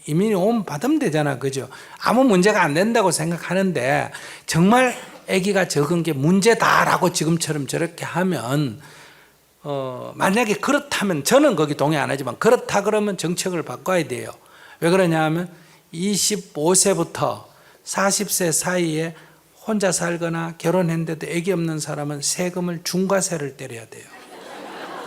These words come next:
그리고 아기를 낳는 사람, 하나나 둘 아기를 낳는 사람에게는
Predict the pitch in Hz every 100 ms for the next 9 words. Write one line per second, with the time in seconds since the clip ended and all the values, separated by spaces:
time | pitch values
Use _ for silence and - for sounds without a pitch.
0 | - 196 196 185 226 226 - - - 208
1 | 214 226 214 208 202 196 196 139 147 160
2 | 175 190 185 196 180 151 175 196 190 165
3 | - 185 180 190 220 202 165 151 175 175
4 | 190 180 165 151 156 165